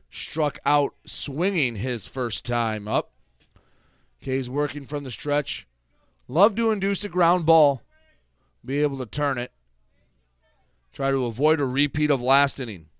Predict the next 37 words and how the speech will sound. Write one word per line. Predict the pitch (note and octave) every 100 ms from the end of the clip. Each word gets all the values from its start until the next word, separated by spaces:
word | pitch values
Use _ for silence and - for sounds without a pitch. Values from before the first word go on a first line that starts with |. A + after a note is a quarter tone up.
| _ _ _
First | - D3+ - -
three | C3 D3+ E3
runners | D#3+ D3+ D3
got | C#3 D3 C#3+
on | C3+ B2
base | B2+ C3 - - _ _ _ _ _
for | C3+
Northern | C3 C3+ B2+ B2 A2 E2+ _ _ -
back | C3 C3 D3+
in | C3
the |
fourth. | A2 D3 B2+ G#2+ - _ _ -
First | A#2+ A#2+ -
pitch | C3+ B2 -
to |
Sheffer. | B2 D#3 D3+ C#3 G#2+ -
Big | A#2 B2+ B2+
swing | - C3 C3+ C3
and |
a | A#2
miss. | B2+ A#2+ - - - -
Healthy | A2+ C#3 D3+ - C3+ A#2+
hack | B2+ C#3+ C#3 C3
at | G#2
that. | C3 C3+ A#2 - _ _ _ _ _ _ _ _ _ _ _ _ _ _ _ _ _ -
Pulled | A#2 A#2+
his | G#2
head | C3 C#3+
off | C#3+ B2
a |
bit | G#2+ C#3
in | B2+
the |
low | G#2 B2 C#3
and | B2+
away | A#2+ C3 B2
pitch. | C3+ C3 G#2+ -